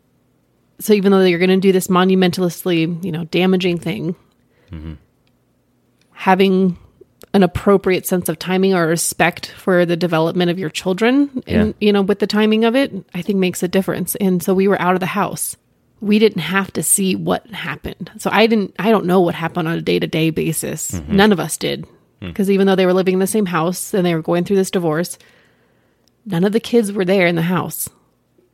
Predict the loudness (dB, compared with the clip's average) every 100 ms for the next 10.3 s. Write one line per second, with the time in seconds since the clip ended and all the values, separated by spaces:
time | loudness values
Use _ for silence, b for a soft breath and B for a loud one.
0 | _ 0 2 4 4 4 2 0 2 2
1 | 0 -4 -4 0 -2 0 -2 -2 -2 -6
2 | -4 0 0 2 0 2 2 2 0 0
3 | 0 0 -2 -2 -4 -6 -6 -4 -2 -2
4 | -4 -4 -4 -2 -4 -8 -16 -20 -14 0
5 | 2 4 2 -2 -2 -2 -2 -2 -2 -2
6 | B B B -10 -6 -4 -2 -2 -4 -14
7 | _ 0 2 4 2 2 2 2 0 0
8 | 0 0 0 2 2 2 0 2 2 0
9 | -4 _ -2 2 2 2 2 2 2 2
10 | 0 -2 -6